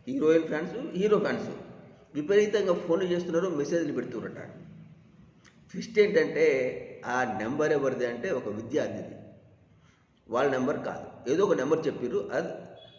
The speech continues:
ఆ నెంబర్ మరొక విద్యార్థి, ఇంజనీరింగ్ విద్యార్థి, చెన్నై, పేరు వాగీషన్. ఈ సినిమా విడుదలైన తర్వాత ఆ నెంబర్ ఇచ్చింది కదా హీరోయిన్, హీరోయిన్ నెంబర్ అనుకుని ఏమనుకో ఆ నెంబర్కు విపరీతంగా ఫోన్ కాల్స్ చేస్తురట,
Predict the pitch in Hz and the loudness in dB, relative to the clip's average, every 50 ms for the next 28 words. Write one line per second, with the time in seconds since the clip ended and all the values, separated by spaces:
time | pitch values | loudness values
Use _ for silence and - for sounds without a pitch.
0 | - _ - - 135 151 160 165 165 196 226 190 175 165 156 139 - 120 123 123 | -20 _ -6 -2 0 2 2 2 2 2 2 2 4 4 2 2 0 -2 -4 0
1 | - - 110 110 - 185 - - 139 151 170 180 175 160 147 147 135 131 127 127 | 0 0 0 0 -2 -4 -6 -4 -4 -2 0 0 0 0 0 0 -2 -4 -4 -2
2 | - 127 131 131 170 208 - - - - 120 101 87 - - - - - - - | 0 0 2 2 0 -2 -2 -2 -2 -2 -2 -4 -6 -8 -12 -14 -18 -20 -20 -20
3 | - - _ _ _ _ _ _ _ _ _ _ _ _ - 156 160 165 180 180 | -20 -20 _ _ _ _ _ _ _ _ _ _ _ _ 0 2 4 4 4 4
4 | 135 123 127 123 120 117 117 120 117 - 107 101 92 90 - - - - - - | 2 4 4 4 4 2 0 -4 -6 -6 -8 -8 -10 -10 -12 -14 -16 -18 -20 -20
5 | - - - - - - _ _ _ _ _ _ _ _ _ _ _ _ _ _ | -20 -20 -20 -20 -20 -20 _ _ _ _ _ _ _ _ _ _ _ _ _ _
6 | _ - - - - _ _ - - 170 214 220 208 - - 190 208 220 240 226 | _ -20 -20 -20 -20 _ _ -6 -4 -4 -2 -2 -2 -2 -2 -2 2 4 4 4
7 | 202 175 165 165 185 185 180 - - 135 135 135 139 135 - 147 139 143 - - | 4 4 4 4 4 4 4 4 0 0 0 0 0 0 0 0 0 0 0 0
8 | 196 170 - - 175 160 147 131 131 151 165 170 170 139 110 - - - - - | 0 0 0 -2 -2 0 0 0 0 0 0 0 0 0 -2 -6 -8 -12 -14 -18
9 | - - - - - - - - - - 160 170 190 208 202 196 180 170 170 165 | -20 -20 -20 -20 -20 -20 -20 -10 -2 0 4 6 8 8 8 6 2 4 4 4
10 | 160 165 165 - 170 180 208 208 175 165 160 160 160 156 170 165 156 156 185 - | 4 4 0 -2 0 0 0 2 2 2 2 2 -2 0 0 4 4 6 4 4
11 | - - 151 156 175 196 208 - - 151 - - 175 190 196 196 214 190 175 165 | 2 0 -2 -2 0 0 0 0 -2 -2 -2 -2 0 0 0 0 0 0 0 0
12 | - - 151 175 185 165 190 147 - - - 139 120 - - 131 123 - | 0 0 0 0 0 0 -2 -2 -2 -2 -4 -6 -6 -4 -4 -4 -4 -2